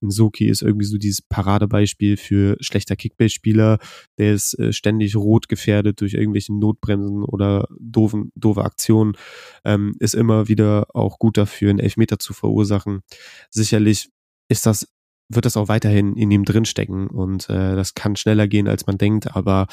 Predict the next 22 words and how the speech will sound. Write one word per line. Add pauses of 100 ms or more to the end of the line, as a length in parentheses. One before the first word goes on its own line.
(440)
ähm,
jetzt
zuletzt (100)
wurde
er
von
Matarazzo
wirklich
sehr,
sehr
gelobt, (400)
hat
es
richtig
gut
gemacht,
äh,
auch
gegen
Porto
in
der